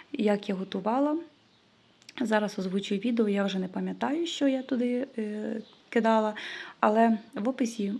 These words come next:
буде обов'язково, е, рецепт. В общем, вийшов пиріг дуже-дуже смачний. І <laughs> знов я не показала його в розрізі. Я показала готовий результат, але в розрізі не показала.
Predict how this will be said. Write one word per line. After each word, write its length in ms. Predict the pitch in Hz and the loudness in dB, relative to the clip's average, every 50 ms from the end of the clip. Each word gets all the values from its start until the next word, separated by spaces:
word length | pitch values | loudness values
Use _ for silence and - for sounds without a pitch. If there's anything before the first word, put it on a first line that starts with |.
| - - | -8 -10
буде 320 | 214 202 214 202 226 226 | -8 -6 -2 0 0 0
обов'язково, 880 | 233 226 185 175 190 185 180 185 - - - - 208 208 202 202 202 202 202 202 - _ _ _ _ _ _ - - | 0 -2 -2 -4 -4 -6 -6 -8 -10 -8 -4 -4 -2 -2 -2 -2 -2 -2 -4 -8 -12 _ _ _ _ _ _ -10 -8
е, 340 | - 190 180 180 180 190 202 - | -8 -6 -6 -8 -8 -10 -10 -8
рецепт. 520 | 196 196 202 196 - - 175 - - - - - - - - - - - - - - - - - _ _ 208 | -8 -6 -8 -8 -8 -12 -12 -12 -14 -18 -20 -20 -20 -20 -18 -16 -16 -14 -14 -14 -16 -16 -18 -20 _ _ -4
В 40 | |
общем, 520 | 214 208 202 - - 220 208 202 202 202 196 - - - _ _ _ - | -2 -2 -2 -4 -2 -2 0 0 0 0 -2 -4 -10 -20 _ _ _ -4
вийшов 480 | 185 208 214 208 - 214 202 190 196 | 0 0 0 2 0 -2 -4 -4 -4
пиріг 320 | - - - 202 190 185 180 | -4 -2 -2 0 -2 -2 -2
дуже-дуже 680 | 180 208 202 202 196 196 190 175 185 185 175 185 180 | -2 0 0 0 0 -2 -2 -2 -4 -4 -4 -4 -6
смачний. 680 | 185 - 185 190 185 - - 226 233 269 302 349 - - - - - - - - - - - - - - - | -4 -4 -4 -4 -4 -2 2 4 6 6 6 4 2 -4 -14 -20 -20 -18 -18 -16 -16 -18 -20 -20 -20 -16 -6
І 460 | - 220 214 208 214 214 214 - - 226 226 - | -2 -2 0 0 0 0 0 0 2 4 4 4
<laughs> 120 | - - | 4 4
знов 340 | 226 208 208 226 214 233 247 - | 2 4 4 4 4 4 0 0
я 120 | 220 202 | 0 0
не 120 | 196 196 | 0 -2
показала 540 | 190 - - - - 196 190 208 214 220 220 | -4 -6 -6 -6 -4 -2 0 2 2 2 2
його 220 | 214 208 196 202 190 | 0 0 0 -2 -2
в 60 | 185 | 0
розрізі. 480 | 190 190 185 180 170 180 160 170 180 180 - - - - - - | 0 0 0 -2 -4 -4 -4 -6 -8 -8 -10 -12 -12 -12 -14 -10
Я 200 | - 180 208 202 | -2 2 2 2
показала 560 | 202 - 202 202 - 190 190 196 190 185 190 | 2 0 -2 -2 -2 -4 -4 -4 -2 -2 -2
готовий 460 | 185 180 185 - - 233 254 262 269 262 | -4 -4 -4 -2 0 2 2 4 2 2
результат, 640 | 262 262 240 254 247 233 - 247 247 254 247 - - - | 2 0 0 -2 -2 -2 -2 -2 -2 -2 -2 -6 -6 -4
але 220 | 214 196 190 190 | -2 -2 0 0
в 80 | 180 196 | -2 -2
розрізі 500 | 196 214 220 220 226 220 214 196 196 196 | -2 -2 2 2 2 2 2 2 -2 -2
не 160 | 185 196 196 | -2 -4 -4
показала. 580 | - 202 196 - 196 180 180 170 170 170 170 | -4 -6 -6 -6 -6 -6 -4 -6 -6 -6 -8